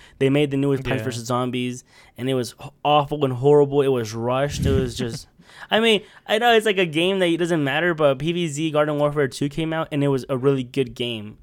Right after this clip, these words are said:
Speaker 1: And
Speaker 2: Yeah, I was gonna say that, that it has, like, a cult following and that it did release, like, really good games that everybody, like, enjoyed, you know?
Speaker 1: Right, they were great until, uh, this new one came out, which was just laggy, horrible. It just, no, just stop, E A.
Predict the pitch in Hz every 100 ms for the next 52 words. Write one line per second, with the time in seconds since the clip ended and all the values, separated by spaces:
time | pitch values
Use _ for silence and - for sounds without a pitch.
0 | _ - - 120 117 127 165 185 156 123
1 | 120 113 - 123 131 139 135 147 135 117
2 | 117 113 123 123 131 127 117 127 113 -
3 | 123 123 120 110 110 110 113 113 123 113
4 | 117 113 110 - 110 - 113 110 113 110
5 | 113 110 110 113 110 107 101 101 98 _
6 | _ _ _ 123 113 113 110 107 117 -
7 | _ - 123 180 139 151 156 127 143 139
8 | 120 - 135 127 120 117 107 127 120 131
9 | 123 113 117 104 101 92 113 110 113 107
10 | 120 110 110 _ - - _ - 117 120
11 | 117 120 120 113 - - 127 131 127 117
12 | 120 117 113 - 127 120 127 113 110 -
13 | 135 123 107 78 104 - _ - 127 -
14 | - 90 - 98 107 110